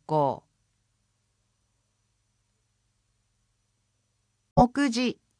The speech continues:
十一項目。一、第一回清瀬郷土カルタ大会アンド第二十四回テーマ展示、清瀬郷土カルタ原画展を開催します。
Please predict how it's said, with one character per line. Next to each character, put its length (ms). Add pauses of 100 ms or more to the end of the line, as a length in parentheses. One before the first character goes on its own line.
十 260
一 280
項 280
目。 420 (800)
一、 440 (500)
第 300
一 120 (100)
回 340 (120)
清 240
瀬 200
郷 260
土 160
カ 140
ル 120
タ 140
大 260
会 340 (260)
ア 140
ン 140
ド 240 (420)
第 380
二 260
十 280
四 300
回 460
テ 200
ー 40
マ 160
展 300
示、 240 (500)
清 260
瀬 200
郷 300
土 140
カ 160
ル 100
タ 180
原 220
画 180
展 320
を 100
開 200
催 280
し 180
ま 160
す。 260